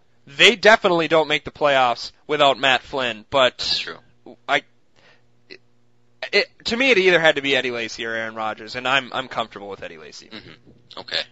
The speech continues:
Speaker 2: Well, congrats, Eddie Lacy. He wins the big one.
Speaker 1: Oh, man!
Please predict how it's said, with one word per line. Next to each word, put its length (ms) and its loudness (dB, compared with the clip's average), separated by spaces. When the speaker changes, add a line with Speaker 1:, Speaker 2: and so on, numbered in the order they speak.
Speaker 2:
Well, 120 -2
congrats, 500 4
Eddie 180 6
Lacy. 320 2
He 80 0
wins 220 -2
the 80 0
big 180 2
one. 240 -4
Speaker 1:
Oh, 160 -6
man! 500 2